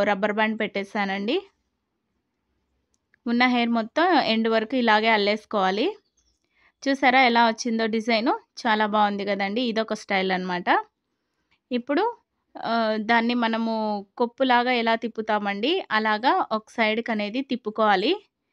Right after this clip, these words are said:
తిప్పుకొని చెక్ చేసుకుంటూ మనం యూ పిన్స్‌తో దాన్ని టైట్‌గా సెక్యూర్ చేసేయాలండి. పల్చగా ఉండేవాళ్ళైతే హెయిర్ కొద్దిగా లూజ్‌గా పెట్టండి, ఎక్కువ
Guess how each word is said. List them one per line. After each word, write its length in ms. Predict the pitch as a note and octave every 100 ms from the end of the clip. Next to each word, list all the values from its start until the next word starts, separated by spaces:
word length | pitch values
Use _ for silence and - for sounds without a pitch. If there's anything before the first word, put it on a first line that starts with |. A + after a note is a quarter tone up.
| _ _ _ -
తిప్పుకొని 480 | B3+ C#4+ C#4 C4+ E4+
చెక్ 260 | C#4 A3
చేసుకుంటూ 560 | - B3+ B3 - A3+ A#3
మనం 260 | A#3+ A3+ A#3 D4
యూ 160 | A#3+ B3
పిన్స్‌తో 460 | B3+ B3 A#3 - D#4+
దాన్ని 320 | C#4 G#3+ A3+ E4
టైట్‌గా 440 | E4 G3 G#3+ A#3 A#3+
సెక్యూర్ 400 | A#3+ G3 A#3 A3+
చేసేయాలండి. 760 | A3 G3 G3 F#3+ F#3 G3 G3 D4 F#4+ _ _ _ _ _ _ _ _ _ _ _ _ _ _ _ _ _ _ -
పల్చగా 440 | C4+ C4+ D4+ D#4 D4+
ఉండేవాళ్ళైతే 720 | B3+ C4 B3 B3 A#3+ A3+ C#4+ F4+
హెయిర్ 320 | C#4+ A#3 B3 B3 - A3+ -
కొద్దిగా 440 | - A#3 A3 A#3+ A#3 F4 - - A3+
లూజ్‌గా 500 | A#3 C4 C#4+ C4+ B3+ C#4
పెట్టండి, 500 | A#3 G3+ G#3 G3 D#4 G#4+ - _ _ _ _ -
ఎక్కువ 400 | A3+ - C#4+